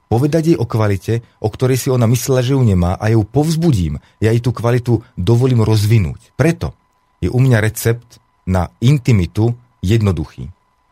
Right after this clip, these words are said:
Ak mám tvrdiť o svojom partnerovi, že je môj intimný partner, ak si to chcem takto škatuľkovať, môj intimný partner môže mať označenia intimný partner iba vtedy, ak mi odpovie na tri otázky. Prečo si ma vážiš?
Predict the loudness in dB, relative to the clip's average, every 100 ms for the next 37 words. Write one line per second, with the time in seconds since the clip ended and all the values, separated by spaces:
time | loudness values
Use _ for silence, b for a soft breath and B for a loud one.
0 | -4 -2 2 2 2 0 0 -2 -2 -8
1 | _ _ _ _ -6 -4 0 0 2 -2
2 | -2 0 0 0 0 0 0 -2 0 0
3 | 2 0 0 -2 -4 -6 -8 -6 -6 -10
4 | _ _ _ _ -10 -8 -6 -4 -4 0
5 | 0 0 -4 -4 -4 -6 -6 -4 -4 -4
6 | -6 _ _ _ -2 0 0 0 0 0
7 | 0 0 0 -4 -2 -2 2 2 2 0
8 | 0 0 0 -2 -2 -2 0 -2 0 0
9 | 0 0 -4 -4 -4 -2 -4 -6 -8 -4
10 | -4 -6 _ _ _ -4 -2 0 -2 0
11 | 0 2 0 -2 -2 -2 -2 -6 -8 -18
12 | -20 _ _ _ _ _ _ _ -4 -2
13 | -2 -2 0 0 0 -4 -6 -8 -10